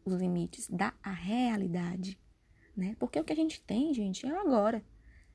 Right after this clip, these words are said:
O que a gente tem, de fato, é o agora. A gente esquece que a gente vai morrer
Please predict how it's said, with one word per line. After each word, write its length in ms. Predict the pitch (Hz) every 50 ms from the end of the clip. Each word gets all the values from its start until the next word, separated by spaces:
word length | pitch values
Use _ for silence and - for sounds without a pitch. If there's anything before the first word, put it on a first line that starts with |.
| _ _ - -
O 60 | -
que 160 | 262 - - 359
a 60 | 330
gente 260 | 277 262 262 - -
tem, 240 | - - 208 220 214
de 100 | 202 196
fato, 460 | - - - 202 214 226 233 - - - -
é 140 | - 208 220
o 100 | 220 233
agora. 540 | 247 247 - 196 185 175 185 208 220 214 202
A 40 |
gente 200 | 190 214 226 233
esquece 720 | - - - - - - - 190 214 247 - - - - 190 - _ _ _ - - - - - - - - - - -
que 140 | - 214
a 60 | 208 202
gente 260 | 190 202 220 - 233
vai 120 | 233 233
morrer 520 | 247 277 302 285 202 185 185 208 254 285